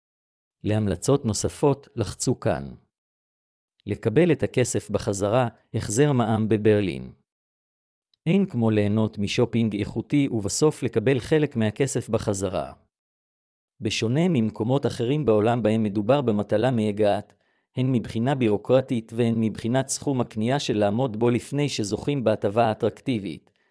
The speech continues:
בברלין מדובר בהליך קל ופשוט. איך זה מתבצע?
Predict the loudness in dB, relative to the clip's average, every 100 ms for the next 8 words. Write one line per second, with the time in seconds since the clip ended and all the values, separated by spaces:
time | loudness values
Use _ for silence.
0 | _ -6 0 2 4 2 0 -2 -2 2
1 | 2 4 2 2 0 -4 0 0 2 -2
2 | -6 -6 -8 -10 _ _ _ _ _ _
3 | _ _ _ _ _ -6 -2 0 0 0
4 | 0 0 2 2 0